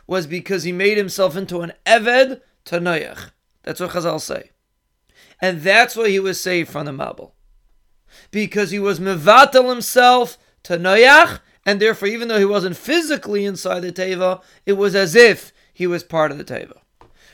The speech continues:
Rabbi Salalya explains that we can compare that to what we can do nowadays.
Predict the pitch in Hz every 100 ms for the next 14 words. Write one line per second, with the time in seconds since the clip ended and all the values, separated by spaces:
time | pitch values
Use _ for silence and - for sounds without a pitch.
0 | _ 180 185 208 190 208 220 208 196 -
1 | - 202 214 214 208 196 185 185 190 160
2 | 185 165 214 214 202 208 208 202 - _
3 | _ 180 175 208 175 196 180 180 170 151
4 | 117 110 104 -